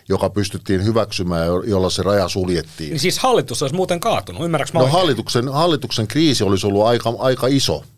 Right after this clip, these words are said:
Speaker 2: Niin.
Speaker 1: Ja nyt jos huomaa se, että sen verran vielä lyhyesti tähän, että jos huomaa se, tai katsoo sen, että mitä Tuomas Pöysti on puhunut tämän, tämän viikkoisen päätöksen jälkeen, niin hänhän on puhunut,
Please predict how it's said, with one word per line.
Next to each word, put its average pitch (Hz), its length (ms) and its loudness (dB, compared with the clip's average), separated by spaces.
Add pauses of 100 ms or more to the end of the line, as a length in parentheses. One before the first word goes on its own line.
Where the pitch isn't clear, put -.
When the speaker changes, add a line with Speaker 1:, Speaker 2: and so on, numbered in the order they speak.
(100)
Speaker 2:
Niin. 127 300 -8 (180)
Speaker 1:
Ja 110 60 4
nyt 156 160 2
jos 156 140 2
huomaa 135 280 2
se, 139 160 2
että 131 200 0 (340)
sen 127 180 2
verran 123 180 2
vielä 113 140 4
lyhyesti 120 360 2
tähän, 113 180 0
että 110 120 -2
jos 104 140 0
huomaa 104 500 2
se, - 220 -2
tai 104 200 0
katsoo 113 320 0
sen, 113 120 2
että 101 160 -2
mitä 101 160 -2
Tuomas 107 340 0
Pöysti 110 340 0
on 87 120 -2
puhunut 98 300 -2
tämän, 95 200 0 (560)
tämän 113 260 0
viikkoisen 92 500 -2
päätöksen 98 460 0
jälkeen, 101 440 0
niin 87 120 -2
hänhän 95 260 0
on 92 100 -2
puhunut, 110 500 0